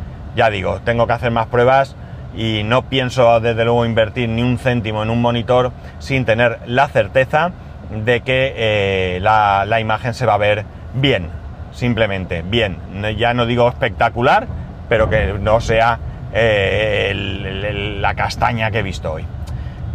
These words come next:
Y bueno, pues nada más. Ahora mismo ya he salido del trabajo y voy al fisio porque ayer ya por fin fui al, al traumatólogo.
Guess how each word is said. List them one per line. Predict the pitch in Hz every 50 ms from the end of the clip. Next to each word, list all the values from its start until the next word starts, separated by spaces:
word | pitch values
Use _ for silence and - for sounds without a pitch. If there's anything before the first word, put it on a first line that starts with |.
| - - - - - - - -
Y | 143 147 151 147
bueno, | 151 165 196 185 180 185
pues | 175 - 139 131 123 117
nada | 135 160 175 160
más. | 143 151 160 147 127 - - -
Ahora | 135 147 151 151
mismo | 156 160 165 170 170 175 185 185 190 - 123
ya | 131 139 143
he |
salido | 143 - 143 143 143 143
del | 139 139 127
trabajo | 151 151 160 185 196 - 220 233 233 247 240 - - - - - - - -
y | 160 170 190 208 208
voy | 170 156 151 156
al | 151 151 143
fisio | - 196 214 190 - 247 240 233 214
porque | - 160 143 123 135
ayer | 123 120 123 135 143 139 131
ya | 120 135 135 135
por | 135 - 120
fin | 117 - 151 143 135 127 120
fui | - 131 131
al, | 127 127 127 123 120 120 117 113 110 107 98 87 - - - - - - - - - - - - - - - - - - - - -
al | 123 139 135 123
traumatólogo. | - 139 139 139 135 135 - 165 165 165 165 170 190 208